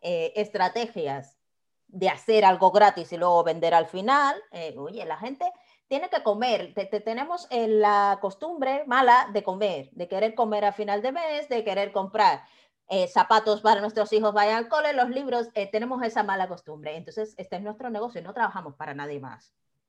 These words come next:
No vamos a trabajar a una oficina de diez a, mm, ocho de la noche, no.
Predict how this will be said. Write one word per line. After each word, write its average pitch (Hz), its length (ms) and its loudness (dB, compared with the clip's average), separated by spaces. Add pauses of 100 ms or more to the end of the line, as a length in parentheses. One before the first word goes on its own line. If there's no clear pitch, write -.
(140)
No 190 260 -4
vamos 196 340 0
a 196 80 4
trabajar 190 360 4
a 202 80 4
una 196 140 -6
oficina 202 580 -6 (440)
de 180 280 -2
diez 202 560 0
a, 180 600 6
mm, 175 280 -16
ocho 226 240 -2
de 190 80 0
la 175 120 0
noche, 165 440 -10
no. 139 360 -14